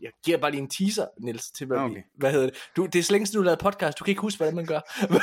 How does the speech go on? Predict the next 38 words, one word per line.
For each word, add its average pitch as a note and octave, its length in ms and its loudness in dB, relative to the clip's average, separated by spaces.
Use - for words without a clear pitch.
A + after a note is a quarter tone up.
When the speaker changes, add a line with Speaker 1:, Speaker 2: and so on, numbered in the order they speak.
Speaker 1:
<laughs> - 560 2
Speaker 2:
Jeg A#2+ 80 -2
havde F3+ 180 6
sgu E3+ 160 2
da D3+ 60 0
ikke D#3 180 -2
pauser C#3 340 2
i C3 80 2
min C3+ 140 2
podcast. - 400 -2
Speaker 1:
Åh, - 200 2
for - 80 -6
satan. - 320 -4
Hvad F3 140 10
hedder F3 200 6
det? D#3 340 6
Vi G#3+ 140 6
er, F3+ 340 8
øhm, E3 340 2
vi - 40 2
er F3+ 40 2
tilbage A3+ 220 4
herefter, A3+ 300 2
så G3 60 0
skal G#3 100 -4
vi G3 40 0
snakke G3+ 280 4
om E3 100 0
en E3 80 -2
kæmpe G3+ 280 2
fyringsrunde F#3+ 460 4
deroppe E3 280 4
ved D#3 100 4
Microsoft, G3 380 2
og C3+ 60 -4
som C#3 140 -4
har C3+ 120 2
påvirket E3+ 340 2